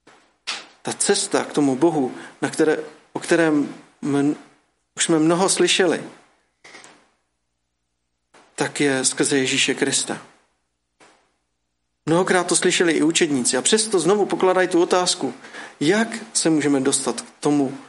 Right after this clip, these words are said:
Hospodinu. Já bych chtěl podtrhnout to slovíčko nikdo.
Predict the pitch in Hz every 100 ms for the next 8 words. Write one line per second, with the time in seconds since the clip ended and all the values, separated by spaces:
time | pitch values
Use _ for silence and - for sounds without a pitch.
0 | - _ _ _ _ _ _ _ 143 -
1 | - 147 123 104 - - _ _ _ _
2 | _ _ _ _ _ _ _ _ _ _
3 | _ _ _ _ _ _ _ _ _ _
4 | _ - - _ _ _ _ _ 147 165
5 | 175 170 - 170 185 151 135 - - 147
6 | 143 - - 127 139 - - _ _ -
7 | 156 156 120